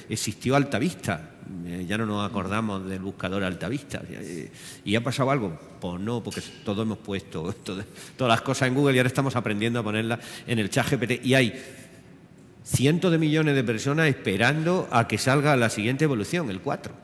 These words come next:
O sea, mm, bueno, pues esos cientos de millones de personas, eh, eh, son, ya no podemos llamarlos ni siquiera early adopter, que van a querer consumir estas cosas. Es verdad que esto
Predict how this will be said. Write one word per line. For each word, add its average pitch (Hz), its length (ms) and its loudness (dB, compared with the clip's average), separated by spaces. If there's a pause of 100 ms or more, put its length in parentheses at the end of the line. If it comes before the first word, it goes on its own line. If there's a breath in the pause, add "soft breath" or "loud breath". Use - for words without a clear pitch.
(220)
O - 40 -20
sea, 57 120 -12
mm, 71 420 -12 (200)
bueno, 90 180 -8
pues 95 200 -8
esos 107 260 -2
cientos 139 320 2
de 131 60 0
millones 127 320 0
de 131 80 0
personas, 143 440 -2
eh, 101 300 -2 (380 loud breath)
eh, 110 200 2
son, 95 1120 -2
ya 98 80 -2
no 117 80 0
podemos 131 240 -4
llamarlos 127 340 -2
ni 104 80 -2
siquiera 117 320 4
early 127 320 4
adopter, 131 380 0
que 95 140 -2
van 82 120 -4
a 127 60 2
querer 92 300 -2
consumir 82 600 -8
estas - 280 -8
cosas. 101 280 -8 (360 loud breath)
Es 113 160 0
verdad 127 340 4
que - 60 0
esto - 180 -4